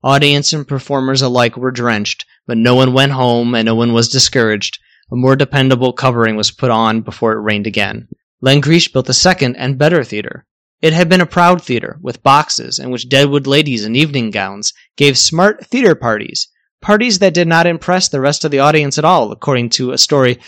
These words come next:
Mister Bonham told me once. He said that was the only time he ever remembered seeing Jack Langrish floored.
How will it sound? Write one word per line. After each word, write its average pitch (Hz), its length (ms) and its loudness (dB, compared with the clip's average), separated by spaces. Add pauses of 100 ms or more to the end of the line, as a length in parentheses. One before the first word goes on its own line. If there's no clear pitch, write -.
(140)
Mister 143 280 -2
Bonham 117 420 2
told 110 220 -6
me 107 100 -4
once. 107 460 -4 (400)
He 180 180 2
said 190 560 2
that 240 180 2
was 247 140 0
the 226 120 4
only 214 200 4
time 208 320 2
he 156 140 -2
ever 151 280 0
remembered 160 520 0
seeing 143 400 0
Jack 127 300 -2
Langrish 131 500 -2
floored. - 480 -10